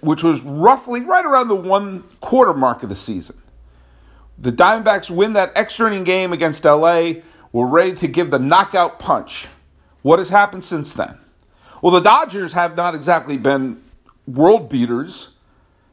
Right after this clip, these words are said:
In the fourteen games since then, they're seven and seven, and they remain five games under five hundred. So the Dodgers are not exactly,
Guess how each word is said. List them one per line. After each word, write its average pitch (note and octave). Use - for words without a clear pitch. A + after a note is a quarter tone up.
In C3
the C#3+
fourteen F3+
games D3+
since A3+
then, C3+
they're B2+
seven C#3
and B2+
seven, A2+
and B2
they C#3
remain C#3+
five C3+
games B2+
under A#2
five A#2+
hundred. D#3
So A2
the C#3+
Dodgers E3
are D3+
not D#3
exactly, A#2+